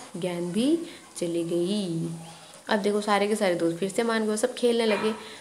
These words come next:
और खेलते खेलते क्या हुआ, जैसे ही क्रिकेट खेलने लगे वो, और दिनेश बैटिंग कर रहा था, बल्लेबाजी कर रहा था, उसने दो चार गेंदें ही खेली थी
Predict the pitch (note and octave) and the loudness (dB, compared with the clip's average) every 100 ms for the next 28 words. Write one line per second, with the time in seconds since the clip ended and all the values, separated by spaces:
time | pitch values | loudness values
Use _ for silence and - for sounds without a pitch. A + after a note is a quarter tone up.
0 | - G3 G3 G3+ G3+ B3 B3 A#3+ B3 B3 | -10 -8 -2 -2 4 4 4 6 6 6
1 | B3+ B3+ C#4 A3+ F#3 B3 A#3+ B3 A3 B3 | 6 8 6 4 2 4 4 2 0 -4
2 | B3 A#3 A#3 A3+ G#3 C4 D#4 B3+ F#3 F3+ | -2 0 2 2 4 4 6 4 4 2
3 | G3+ G3 - F3 F3+ C4 C4+ C4 C4 C4 | 0 0 0 0 4 4 6 6 6 6
4 | C4 B3+ C4 - - - F3+ E3+ E3+ E3+ | 4 0 -2 -14 -12 -8 -4 -2 -2 2
5 | C#4 C#4+ C4 B3+ B3+ C4 C4 - - - | 4 6 6 4 2 0 -6 -12 -18 -10
6 | A#3+ B3+ G#3+ A3+ C4 A#3+ G#3+ G#3 G#3 A3 | 4 4 6 6 6 6 4 2 2 2
7 | C4+ - G3+ F#3 F#3 - C#4 B3 | 2 2 0 0 -4 -2 0 0